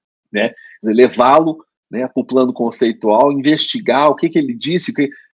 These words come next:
do mesmo jeito que a gente faz com pensadores outros, né, de outras tradições. Eu acho que o que Nabuco nos ensina, sobre o que hoje alguns estão chamando de racismo estru-, estrutural,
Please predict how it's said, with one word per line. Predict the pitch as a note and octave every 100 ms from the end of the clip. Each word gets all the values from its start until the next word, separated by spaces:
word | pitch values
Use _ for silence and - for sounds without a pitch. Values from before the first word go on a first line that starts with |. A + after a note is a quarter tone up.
| -
do | D4
mesmo | E4+ E4 D4
jeito | C4+ C#4+
que | C#4+
a |
gente | C4+ C4+
faz | C4 C4
com | -
pensadores | F3 E3+ E3 C#3+ C3+ C#3+ C3
outros, | D3 F#3 - A#3 G#3+
né, | D3+ F3+
de | A3+ E3+
outras | F3+ B3
tradições. | - F#3+ G3 - A3 F3 -
Eu | A2+
acho | C3
que | -
o | D3+
que | E3+
Nabuco | E3+ D3+ G3+ -
nos | F3 D3+
ensina, | C3 - - A2+ F2 - _ _ _
sobre | - D#3
o |
que | D#3
hoje | D3+ E3 C3+
alguns | B2 A2 C3+ C3
estão | - B2
chamando | - A2+ G#2+ G#2
de |
racismo | - G2+ - A2+ G#2+
estru-, | G#2 G#2 - G#2
estrutural, | - - - F2+ D3+ D#3+